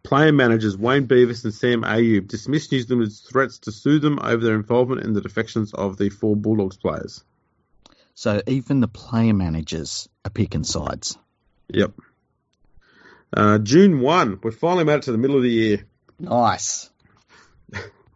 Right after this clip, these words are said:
Speaker 1: Former Knights captain Michael Hagan signs with his Newcastle Super League franchise as an administrator. On June two, the A R L decides to end the international transfer system.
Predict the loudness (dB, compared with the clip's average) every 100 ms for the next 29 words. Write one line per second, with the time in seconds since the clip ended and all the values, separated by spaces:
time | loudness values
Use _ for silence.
0 | _ _ _ _ _ 0 4 6 6 4
1 | 2 0 2 2 0 -2 -4 -4 -2 -2
2 | 0 -2 0 0 0 -2 0 0 0 0
3 | 0 0 0 -2 0 -2 -4 -6 -4 -2
4 | -2 -2 -4 -2 0 2 0 -2 -4 0
5 | 0 0 -2 -2 0 2 2 -2 -6 _
6 | _ _ _ _ _ _ _ -6 -2 -2
7 | 2 2 2 2 2 4 2 4 4 2
8 | 0 0 0 -2 -6 -2 -2 -2 -4 -4
9 | -2 -2 -4 -4 -2 -4 -2 -4 -2 -4
10 | -2 0 0